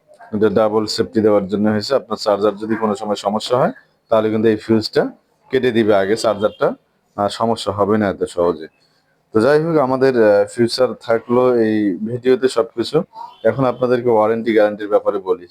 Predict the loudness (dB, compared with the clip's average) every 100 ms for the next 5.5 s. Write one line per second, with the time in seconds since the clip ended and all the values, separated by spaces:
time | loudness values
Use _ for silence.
0 | _ _ -4 0 0 0 0 -2 -2 0
1 | 0 -4 -4 -4 -4 _ _ _ _ _
2 | _ -2 0 -2 -2 -4 -8 _ _ -20
3 | _ _ _ _ -20 -4 0 2 0 0
4 | -2 0 0 2 4 4 4 4 4 2
5 | -4 0 2 2